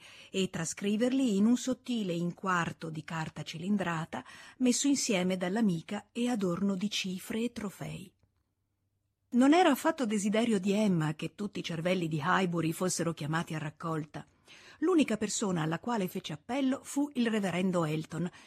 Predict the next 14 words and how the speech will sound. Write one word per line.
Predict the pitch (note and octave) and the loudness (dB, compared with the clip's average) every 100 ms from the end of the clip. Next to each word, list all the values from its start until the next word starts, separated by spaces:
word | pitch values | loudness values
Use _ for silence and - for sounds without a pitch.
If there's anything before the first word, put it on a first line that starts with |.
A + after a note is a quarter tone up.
| - - | -20 -20
che | - | -8
invitò | F#3 F3 E3+ E3+ E3 F3+ D#3+ | -2 0 0 -2 -2 0 0
a | D#3 | -2
fornire | - E3+ F#3+ C4 D4 | -4 -4 0 2 2
qualunque | A#3+ G3 G3+ B3 B3 A3+ F#3 F#3+ | -2 -2 0 2 2 0 -4 -2
enigma, | E3+ E3 F3+ G3 G#3+ C4 | -2 0 0 2 2 0
sciarada, | - D#3 D3 D3+ F3+ G3+ G3+ | -2 -4 -2 -2 -2 -6 -6
rebus | D#3 D#3 E3 A3 - B3 - - - | -4 -4 -4 -4 -4 -6 -12 -18 -8
veramente | E3+ D3+ E3 D#3+ - | -6 -2 0 -2 -2
buono | A3 G3+ E3 F3+ A3 | -2 0 0 2 0
gli | A3 | 0
riuscisse | B3 C4 - E3 - E3+ | -2 -2 -2 -6 -6 -6
di | G3 | -6
trovare. | F#3+ D#3+ C3+ - - | -6 -6 -6 -8 -18